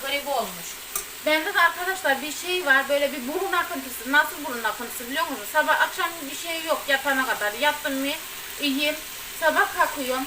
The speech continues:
kalkıp yüzümü yıkadım mı bende bir hapşuruk başlıyor. O hapşuruktan sonra ay, gün boyu hapşırıyorum, gün boyu hapşırıyorum derken derken ondan sonra bir burun akıntısı başlıyor hapşurmaya başlayınca. Sonra,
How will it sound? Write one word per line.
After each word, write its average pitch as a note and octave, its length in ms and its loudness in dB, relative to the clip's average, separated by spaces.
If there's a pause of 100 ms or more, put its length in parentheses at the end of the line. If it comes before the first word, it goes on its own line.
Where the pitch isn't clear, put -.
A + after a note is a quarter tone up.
kalkıp E4 300 4 (540)
yüzümü E4 340 -4
yıkadım F4 440 2
mı D#4 160 -4
bende D4+ 240 0
bir F4 80 0
hapşuruk C#4+ 600 0
başlıyor. F#3 520 -2 (440)
O D#4 120 0
hapşuruktan F4 640 2 (100)
sonra E4 220 2
ay, C#4+ 400 2
gün D#4+ 300 -4
boyu D4 260 6
hapşırıyorum, C4 600 0
gün C4+ 220 -2
boyu C4+ 260 2
hapşırıyorum B3+ 560 0
derken C4+ 400 0
derken C#4 300 -2 (400)
ondan F#4 340 4
sonra E4 140 0 (120)
bir C4 60 -4
burun D#4 280 -2
akıntısı C#4 560 0
başlıyor G#3+ 440 2
hapşurmaya A3+ 640 2
başlayınca. G#3 760 0 (560)
Sonra, F4+ 400 4